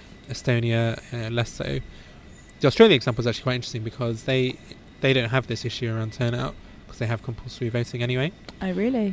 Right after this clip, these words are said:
Speaker 2: didn't
Speaker 1: reason
Speaker 2: know
Speaker 1: they
Speaker 2: that.
Speaker 1: introduced it is because a blind voter took the government to court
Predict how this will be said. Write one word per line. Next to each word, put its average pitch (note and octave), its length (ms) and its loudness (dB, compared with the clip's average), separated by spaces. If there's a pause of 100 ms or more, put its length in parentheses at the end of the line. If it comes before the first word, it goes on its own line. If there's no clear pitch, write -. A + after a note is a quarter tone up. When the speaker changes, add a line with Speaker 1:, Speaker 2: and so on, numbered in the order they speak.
(100)
Speaker 2:
didn't B2 100 0
Speaker 1:
reason B2+ 200 2
Speaker 2:
know A#2 60 0
Speaker 1:
they B2+ 180 4
Speaker 2:
that. A#2+ 60 -2
Speaker 1:
introduced A#2+ 480 -2
it A#2 140 -2
is A2+ 140 -8
because A2+ 720 -2 (400)
a C3 80 -2
blind A#2 400 2
voter A#2 580 2 (100)
took - 280 -4
the B2+ 80 -2
government A#2 360 0
to - 80 -12
court - 480 0